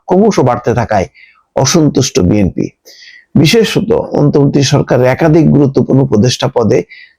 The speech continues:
জামাত ঘনিষ্ঠদের নিয়োগ এবং নির্বাচন নিয়ে টালবাহানার জেরে সেই অসন্তোষ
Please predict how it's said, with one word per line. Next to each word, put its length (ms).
জামাত 320
ঘনিষ্ঠদের 600
নিয়োগ 300
এবং 180
নির্বাচন 480
নিয়ে 180
টালবাহানার 680
জেরে 260
সেই 200
অসন্তোষ 480